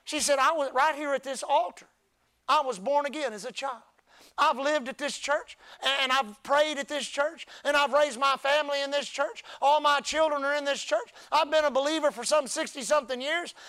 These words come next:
and you're telling me to go out behind the church and cuss? Have you lost your mind?" So the pastor said, "Why wouldn't you do that?" And she said, "Well, if I was to cuss, God would hear me."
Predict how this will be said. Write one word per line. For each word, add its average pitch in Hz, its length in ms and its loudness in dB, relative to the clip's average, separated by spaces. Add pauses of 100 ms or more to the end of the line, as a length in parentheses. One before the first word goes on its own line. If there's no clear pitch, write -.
(140)
and 269 140 0
you're 302 160 2
telling 311 500 2
me 311 200 0
to 262 120 -2
go 269 200 2
out 320 200 2
behind 285 360 2
the 269 80 0
church 302 420 0
and 226 220 -4
cuss? - 460 0 (200)
Have 302 160 2
you 311 160 -2
lost 302 380 4
your 294 100 -2
mind?" 330 240 2 (140)
So 277 160 2
the 240 80 -2
pastor 214 300 -4
said, 190 180 -8 (400)
"Why 269 280 2
wouldn't 269 360 -6
you 285 160 -12
do 311 220 -12
that?" 202 260 -12 (2250)
And 233 100 -20
she 247 120 -16
said, - 180 -14
"Well, 247 160 -4
if 240 140 -6
I 269 80 -2
was 311 220 -6
to 220 100 -12
cuss, 311 340 -4
God 226 340 0
would 262 140 -14
hear 294 300 -14
me." 156 240 -20